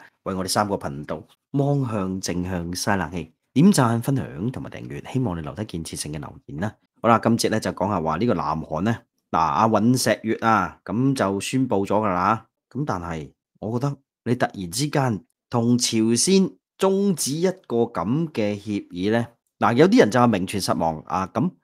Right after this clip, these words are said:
客觀上都係，但係，即係而家你一點嘅，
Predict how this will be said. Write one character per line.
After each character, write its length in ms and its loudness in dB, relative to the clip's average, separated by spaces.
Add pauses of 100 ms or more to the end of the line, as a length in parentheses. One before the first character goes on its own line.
(120)
客 400 2
觀 160 4
上 240 0
都 100 -4
係， 220 -8
但 180 4
係， 280 -2 (260)
即 120 -2
係 300 -2
而 40 -14
家 160 -2
你 120 -4
一 40 -6
點 760 -8
嘅， 680 -6